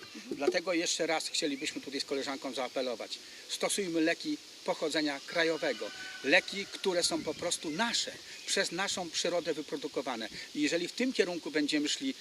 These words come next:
odetniemy się od farmaceutyków, przykładowo, y, typowo chemicznych. I z tym apelem chcielibyśmy się zwrócić. Obserwujcie nas, słuchajcie,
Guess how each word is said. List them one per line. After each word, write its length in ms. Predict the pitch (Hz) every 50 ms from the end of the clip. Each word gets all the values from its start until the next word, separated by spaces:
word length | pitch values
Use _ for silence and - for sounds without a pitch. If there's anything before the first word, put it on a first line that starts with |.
| - - - - - - - - - -
odetniemy 580 | 226 220 - 220 - - 214 233 247 226 220 -
się 200 | - 208 196 214 -
od 120 | - 202 - - - - - -
farmaceutyków, 840 | - 196 185 180 180 175 - 190 175 156 - 190 175 - 196 175 -
przykładowo, 680 | - - - 208 - - 170 143 165 160 147 151 147 147 - - - - - - 156
y, 100 | 151 143
typowo 420 | - 190 165 - 175 147 160 151
chemicznych. 580 | - 175 165 160 143 - - - 123 110 - - - - - - - -
I 80 | 165 156
z 80 | -
tym 240 | - 233 254 - 294
apelem 520 | 202 190 - 196 170 147 135 139 139 139 - -
chcielibyśmy 560 | - - 220 214 196 170 196 170 - 185 160
się 140 | - 170 135
zwrócić. 460 | 147 156 143 - - 107 - - - - - - - - - - -
Obserwujcie 680 | - - - - - 214 190 165 170 170 151 - - 143
nas, 300 | 139 143 160 - - - - - - - - - -
słuchajcie, 680 | - - 202 - 190 175 170 156 - - 165 156 160